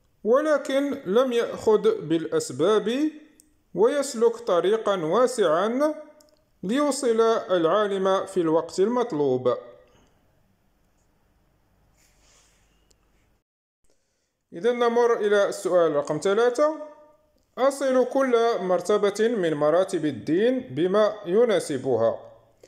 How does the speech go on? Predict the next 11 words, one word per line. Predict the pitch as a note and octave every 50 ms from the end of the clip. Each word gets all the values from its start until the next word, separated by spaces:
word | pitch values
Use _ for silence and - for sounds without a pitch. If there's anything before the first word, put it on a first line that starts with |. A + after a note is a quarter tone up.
| _ - - - - - _ - -
إذا | F3 G3+ A3+ G3+
عندنا | F#3 G#3 G#3+ G#3+ G#3+ G3+
المراتب | G3 F#3+ F#3+ F#3+ F#3+ F#3+ F#3 F#3+ F#3+ D3
ديال | C#3 D#3+ D#3
الدين | C3 A2+ G#2+ D3 G#3 C4 - - - - - _ _ _ _ _ _ _ _ _ _ _ _ _ _ _ _ _ _ _ _ _ _ _ _ _ _ -
اللي | D#3 C#3+
هما | C#3 C3 C3 B2+
ثلاثة، | B2+ A#2 C3+ D3 D#3 - B3 C4+ C4 - - - - - - - - _ -
وعندنا | D#3 D3+ D#3 F3+ F3 E3+ F3+ G3 A#3+ C4+ B3+ - - F#3
التعاريف | - - - F3+ D3 D3+ E3 F3+ G3+ B3+ C4+ B3+ C4 - - - - _ _ -
ديالهم. | F3+ D#3+ F3 G3 F3+ C#3 A2 G2+ F#2+